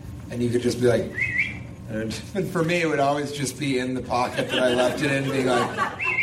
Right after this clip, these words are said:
"Oh." And then is that weird that someone's like, "Hey, man, your thigh is whistling"?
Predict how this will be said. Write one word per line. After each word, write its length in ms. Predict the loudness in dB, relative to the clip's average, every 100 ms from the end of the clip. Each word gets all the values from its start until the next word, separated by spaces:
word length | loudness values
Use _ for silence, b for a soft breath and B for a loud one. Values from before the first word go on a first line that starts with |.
| -4 -4
"Oh." 320 | 0 0 0 -6 -10 -12 -12 -12 -10
And 840 | -4 -2 0 0 0 -2 -2 0
then 120 | 2 2
is 120 | 4
that 260 | 4 4
weird 200 | 4 4
that 120 | 2 2
someone's 300 | 0 2 2
like, 160 | 2
"Hey, 160 | 2 0
man, 180 | 0 0
your 140 | -4
thigh 380 | -2 0 2 2
is 180 | 0 0
whistling"? 560 | -2 0 -2 -4 -4